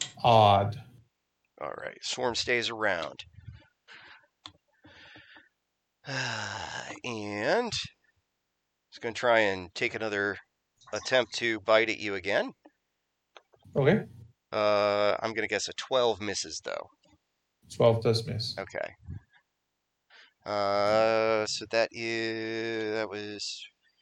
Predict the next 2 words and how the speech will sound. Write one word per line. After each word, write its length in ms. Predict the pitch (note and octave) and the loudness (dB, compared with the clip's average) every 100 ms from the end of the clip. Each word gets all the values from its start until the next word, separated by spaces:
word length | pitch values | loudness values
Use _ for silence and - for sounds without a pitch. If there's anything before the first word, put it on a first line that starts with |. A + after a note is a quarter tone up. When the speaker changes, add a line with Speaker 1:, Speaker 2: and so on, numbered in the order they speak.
| - - _ _ _ _ _ _ A5+ - _ - - - _ _ - E3+ | -20 -20 _ _ _ _ _ _ -20 -20 _ -20 -20 -20 _ _ -20 -20
Speaker 2:
yep, 380 | C3 B2 D3 A#3 - _ _ _ - | -20 -6 0 0 -2 _ _ _ -4
eleven. 1300 | A#2 B2 C#3 D#3 C#3 C#3 B2+ A2 G#2 F#2+ F2 F2 E2+ | -4 -2 2 2 4 2 2 2 0 0 -4 -8 -12